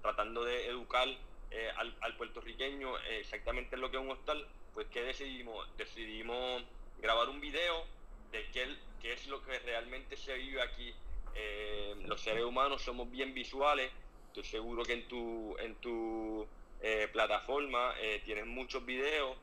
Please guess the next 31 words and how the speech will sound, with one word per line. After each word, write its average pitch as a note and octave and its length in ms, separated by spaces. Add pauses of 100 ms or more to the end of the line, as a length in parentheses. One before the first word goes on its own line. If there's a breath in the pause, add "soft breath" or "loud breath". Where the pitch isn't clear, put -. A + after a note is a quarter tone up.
(240)
Es G2+ 100
una A2 220
forma B2+ 380
de, A#2+ 400
de G#2+ 500
crear G#2 300
una A#2+ 160
conexión B2+ 760 (120)
con A2+ 180
esa A2 180
persona B2 440
que A#2 100
tú A#2 120
no B2+ 120
conoces C#3+ 480 (240)
y A2 80
para G#2 240
que A2 80
ellos A2 200
puedan B2+ 280
visualizarse C3 680
lo A#2 160
que G#2+ 80
uno A2+ 140
ofrece. A2+ 540 (360)
Y B2+ 80
pues, E3+ 280 (260)
eh, A#2 580
empezamos A#2 580
a, C3 340
a, B2+ 60